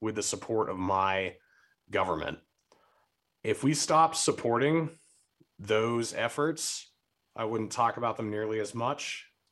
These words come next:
And also, I feel like we'd have more of a solid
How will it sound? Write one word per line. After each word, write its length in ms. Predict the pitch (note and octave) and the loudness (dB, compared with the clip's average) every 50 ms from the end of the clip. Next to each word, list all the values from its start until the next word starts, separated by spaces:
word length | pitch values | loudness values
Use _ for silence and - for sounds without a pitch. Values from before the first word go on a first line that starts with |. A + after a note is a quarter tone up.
| _ | _
And 160 | - A2 A2+ G#2+ | -8 -6 -2 0
also, 420 | G#2+ A2 A#2 - - - D3 C3 | 2 2 2 2 2 0 2 2
I 100 | B2 A#2 | 2 2
feel 200 | A2 - B2+ A#2 | 0 -2 -4 -2
like 180 | A2+ A2 G#2 - | -2 -4 -4 -6
we'd 120 | A2 G#2 | -8 -6
have 320 | F#2+ G#2 G#2+ G#2 G#2 F#2+ F#2+ | -4 -2 0 0 0 0 -2
more 520 | G2 G2 G2+ G#2 G#2 G#2 G#2 G2+ G2 G2 - _ _ _ _ _ _ _ _ _ _ _ _ _ _ | -6 -4 -2 0 0 2 0 0 -2 -4 -10 _ _ _ _ _ _ _ _ _ _ _ _ _ _
of 140 | - G2+ G2+ | -6 -4 -4
a 60 | G2 | -2
solid 640 | - - - C3 A2 A2 A2 G#2+ G#2+ G2+ F2+ E2 E2 | -2 0 2 4 4 4 4 4 2 0 -2 -4 -12